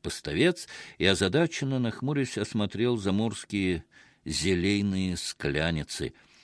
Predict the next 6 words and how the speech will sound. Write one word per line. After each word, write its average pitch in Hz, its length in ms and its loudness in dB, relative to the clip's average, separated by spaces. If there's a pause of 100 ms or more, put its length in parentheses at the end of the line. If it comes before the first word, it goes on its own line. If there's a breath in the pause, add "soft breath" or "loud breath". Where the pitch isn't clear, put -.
(140 soft breath)
"Но 175 320 0
народишко 120 720 -4
у 98 100 -4
нас, 110 640 -6
гляжу, 85 480 -4
прежний. 73 1160 -6